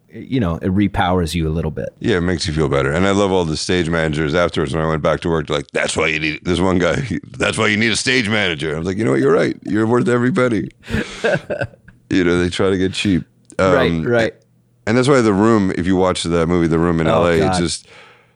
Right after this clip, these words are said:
Speaker 2: all the film students just, like, love it 'cause it's everything they're taught not to do is
Speaker 1: Yeah,
Speaker 2: happening right
Speaker 1: yeah,
Speaker 2: there.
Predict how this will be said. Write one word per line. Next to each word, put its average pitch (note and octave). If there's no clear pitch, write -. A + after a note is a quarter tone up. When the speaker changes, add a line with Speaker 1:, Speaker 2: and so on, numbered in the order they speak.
Speaker 2:
all G2
the F2+
film F#2+
students D2+
just, -
like, C#2
love D#2
it D2
'cause C#2+
it's D#2
everything F#2
they're E2
taught E2
not D#2
to E2
do D2
is D2+
Speaker 1:
Yeah, D2+
Speaker 2:
happening C2
right C2
Speaker 1:
yeah, C2
Speaker 2:
there. C2